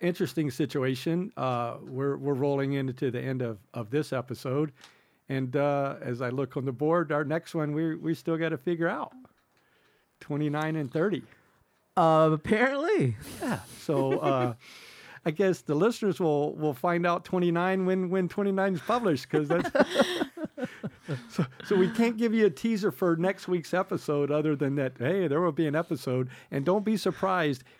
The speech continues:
Speaker 1: if it's, if we spend the next one or two episodes talking about adventure cycling and gear and just,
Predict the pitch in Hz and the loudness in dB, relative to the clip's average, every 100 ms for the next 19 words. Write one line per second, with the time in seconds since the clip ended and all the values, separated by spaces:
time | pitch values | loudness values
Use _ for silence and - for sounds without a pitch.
0 | - 147 131 160 - - - _ _ 143 | -2 0 2 0 0 -12 -18 _ _ -2
1 | 135 160 - - 165 156 156 151 - 143 | 2 0 0 0 0 2 0 -2 -4 -4
2 | 151 131 156 143 135 127 - 127 123 - | -2 0 0 0 0 -4 0 -2 -2 -4
3 | 139 131 139 131 117 123 117 - _ - | -2 -2 -4 -2 0 0 0 -4 _ -20
4 | _ _ _ 123 127 143 131 147 127 139 | _ _ _ -4 0 0 0 -2 -2 -2
5 | 131 139 127 127 113 110 117 127 127 127 | -2 -2 -2 0 -2 -4 0 2 4 2
6 | 123 - 120 110 110 123 113 - | 0 -2 -4 -6 -4 -4 -4 -8